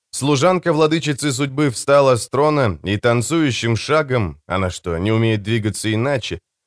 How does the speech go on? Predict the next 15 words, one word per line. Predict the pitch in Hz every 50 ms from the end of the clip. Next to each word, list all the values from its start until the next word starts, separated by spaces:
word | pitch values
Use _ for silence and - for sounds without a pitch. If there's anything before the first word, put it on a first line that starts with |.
| _ _
обходя | 110 117 104 - - 139 139 131 156 156
колонну | 120 - 147 147 151 156 151 147 143 143 -
огня, | - 123 117 120 135 156 156 147
подошла | - 127 123 120 117 110 - 131 139 131
к | 110 -
стоящим | - - 113 120 120 117 110 - - 110 104
под | - 101 101 -
стеной | - - - 104 107 110 104 101
трём | - - 90 101 95 92 92
фигурам. | - 98 90 87 87 87 85 80 78 76 - _ _ _ _ _ _ _ -
Улыбнулась | 135 147 151 160 151 156 170 185 180 170 165 143 120 - - - _
самой | - - - 151 151 139 135 135 135
низкой | 135 135 113 98 - - - 87 82 - -
из | 90 85 71 78
них. | 82 80 76 -